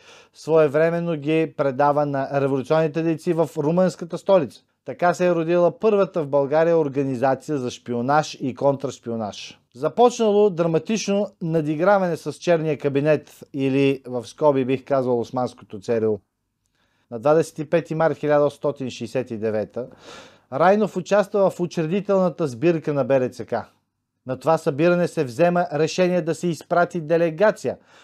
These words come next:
от двама души, за да се срещне с видни революционери, живеещи в Западна Европа, и да потърсят от тях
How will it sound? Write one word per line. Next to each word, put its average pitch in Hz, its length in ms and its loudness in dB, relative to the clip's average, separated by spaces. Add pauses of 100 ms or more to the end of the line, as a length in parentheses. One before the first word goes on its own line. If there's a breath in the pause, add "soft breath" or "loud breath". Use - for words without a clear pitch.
(140 soft breath)
от 147 200 0
двама 165 320 2
души, 135 480 -4 (360 soft breath)
за 160 160 2
да 170 100 2
се 175 120 -4
срещне 196 460 0
с 160 320 -4 (180)
видни 202 560 0
революционери, 156 640 0
живеещи 143 480 0
в 113 60 -10
Западна 123 400 0
Европа, 139 400 0 (300 loud breath)
и 190 160 0
да 185 320 0
потърсят 185 920 -2 (100)
от 127 240 -8
тях 156 240 2